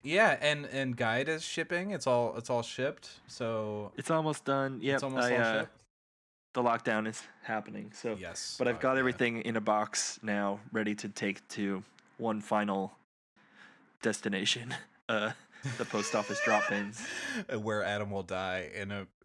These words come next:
Speaker 1: a Rube Goldberg style gis-,
Speaker 2: <laughs>
Speaker 1: gizmotic machine.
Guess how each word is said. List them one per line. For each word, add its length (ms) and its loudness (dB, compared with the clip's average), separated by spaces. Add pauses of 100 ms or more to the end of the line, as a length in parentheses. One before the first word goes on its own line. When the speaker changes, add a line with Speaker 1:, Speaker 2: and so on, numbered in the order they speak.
(160)
Speaker 1:
a 220 -2 (120)
Rube 300 -4
Goldberg 580 -4
style 540 -6 (240)
gis-, 180 2
Speaker 2:
<laughs> 80 -2
Speaker 1:
gizmotic 800 2
machine. 540 0